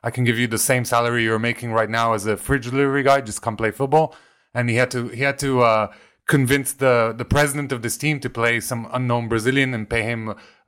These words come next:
what is a decent amount in, in Serie D. And also they had to work on his work permit. So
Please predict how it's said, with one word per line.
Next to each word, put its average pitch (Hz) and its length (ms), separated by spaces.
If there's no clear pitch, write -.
what 127 240
is 123 200
a 123 160
decent 127 460
amount 120 340
in, 107 240
in 110 400
Serie 120 300
D. 143 320
And 120 200
also 135 220
they 127 100
had 123 140
to 117 80
work 120 240
on 117 140
his 107 180
work 135 240
permit. 104 340
So 123 220